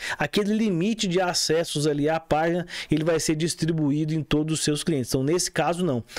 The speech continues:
Você não tem limite de acesso e você pode criar aqui uma infinidade de links de cloaking pra você não, não tomar mais bloqueio dentro do Facebook, tá?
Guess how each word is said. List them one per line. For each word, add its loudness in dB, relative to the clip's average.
Você 0
não 0
tem 0
limite -2
de 2
acesso 0
e 2
você 2
pode -2
criar 2
aqui -2
uma 0
infinidade 0
de 2
links 0
de -2
cloaking 0
pra 2
você 0
não, 0
não 2
tomar 0
mais 0
bloqueio 0
dentro 0
do 0
Facebook, -2
tá? 0